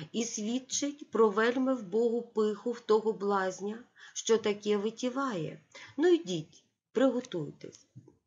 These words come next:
Актори виходять. Входять Полоній, Розенкранц і Гільденстерн. Ну що, мій пане,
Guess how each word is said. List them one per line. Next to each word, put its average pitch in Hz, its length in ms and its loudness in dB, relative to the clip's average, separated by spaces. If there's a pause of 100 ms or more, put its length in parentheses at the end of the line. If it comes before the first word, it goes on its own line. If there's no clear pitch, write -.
(2250)
Актори 247 500 2
виходять. 185 840 -8 (540)
Входять 226 540 0
Полоній, 196 760 -2
Розенкранц 170 1120 -4
і 175 80 -6
Гільденстерн. 165 960 -8 (1080)
Ну 381 140 8
що, 302 380 6
мій 262 180 6
пане, 240 640 -2